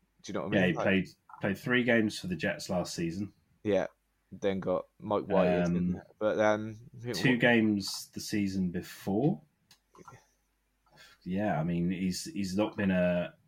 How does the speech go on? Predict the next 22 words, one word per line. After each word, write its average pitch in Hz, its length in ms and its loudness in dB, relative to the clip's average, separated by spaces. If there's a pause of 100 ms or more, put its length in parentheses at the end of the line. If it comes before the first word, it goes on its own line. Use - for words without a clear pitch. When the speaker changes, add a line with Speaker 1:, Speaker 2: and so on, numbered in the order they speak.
Speaker 2:
he's 95 160 -10
not 110 160 -2
been 104 100 -2
a 95 60 -4
full-time 101 760 -2
fixture - 480 -6
in 85 100 -2
the 87 80 -2
league 87 320 -2
since, - 640 -6 (560)
um, 85 520 -2
since - 280 -8
twenty 101 240 0
nineteen 90 520 0
was 85 140 -4
the 85 80 -4
last 82 240 -2
time 87 200 0
he 85 80 0
was 82 160 -2
a - 40 -10
starter. 80 520 -6